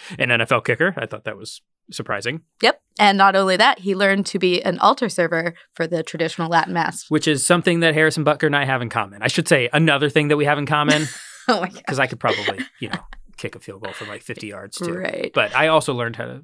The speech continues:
Speaker 1: be an altar server in traditional Latin
Speaker 2: Yeah,
Speaker 1: Mass
Speaker 2: so
Speaker 1: in
Speaker 2: I
Speaker 1: college.
Speaker 2: imagine it's a pretty intricate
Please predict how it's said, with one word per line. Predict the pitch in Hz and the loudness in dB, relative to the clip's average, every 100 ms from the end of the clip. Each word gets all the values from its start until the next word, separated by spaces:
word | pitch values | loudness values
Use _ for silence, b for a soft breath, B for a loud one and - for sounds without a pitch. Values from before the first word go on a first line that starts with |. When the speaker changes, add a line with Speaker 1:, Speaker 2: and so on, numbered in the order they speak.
| - | -12
Speaker 1:
be | 131 | -12
an | |
altar | 120 - | -12 -10
server | - 127 | -10 -8
in | 147 | -10
traditional | - 127 117 120 | -4 -2 0 0
Latin | 110 101 | 0 0
Speaker 2:
Yeah, | - | -4
Speaker 1:
Mass | - | 2
Speaker 2:
so | 226 | 4
Speaker 1:
in | |
Speaker 2:
I | |
Speaker 1:
college. | 262 285 285 | 6 2 2
Speaker 2:
imagine | 277 | 0
it's | 233 - | 0 -2
a | |
pretty | 226 202 | -2 0
intricate | 185 185 180 185 160 | 0 -2 -6 -4 -4